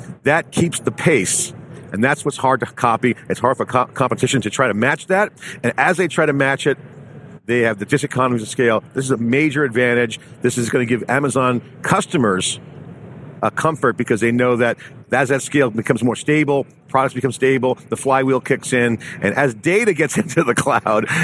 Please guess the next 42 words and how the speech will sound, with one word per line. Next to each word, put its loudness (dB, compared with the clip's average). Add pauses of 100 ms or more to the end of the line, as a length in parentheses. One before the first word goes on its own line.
(160)
it 0
gets -6
sticky. 0
So -2
there's -2
no 2
real 2
lock-in 0
spec. -2
You 0
can 2
move 4
every, 2
in 2
and 2
out 2
of 2
Amazon 2
all 2
you 2
want, 2
but 0 (280)
why 0
would -2
you? 2 (320)
Because 4
the -2
benefits 0
of 2
being 4
in 4
Amazon 0 (160)
far 2
outweigh 2
benefits 0
of 4
actually 0
doing 2
anything 2
else. 0 (420)
So 2
again, 2